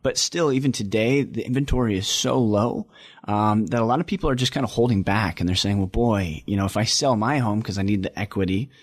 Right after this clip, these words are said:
to buy this next home, it might take some time before I can find this home, and I might be homeless. I might, you know,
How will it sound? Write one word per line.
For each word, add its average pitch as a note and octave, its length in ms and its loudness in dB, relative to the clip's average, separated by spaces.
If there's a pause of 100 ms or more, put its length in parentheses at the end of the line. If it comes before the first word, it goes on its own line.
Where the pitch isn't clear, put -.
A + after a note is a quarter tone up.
(180)
to G2+ 80 -8
buy F#2+ 360 0
this - 180 -2
next C#3+ 200 -2
home, G2 260 0 (920)
it B2 200 0
might B2+ 240 -2
take G3 200 -2
some A#2+ 160 2
time G#2+ 280 2
before G#2 420 2
I F#2+ 140 -4
can G2+ 120 -2
find F#2+ 320 0
this F#2 120 2
home, A#2+ 400 0
and F#2 100 -6
I F#2 80 -2
might G2 380 2
be G2 180 2
homeless. G2 560 0
I F#2 60 -2
might, F#2+ 260 -2 (180)
you F#2+ 80 -6
know, E2+ 120 -8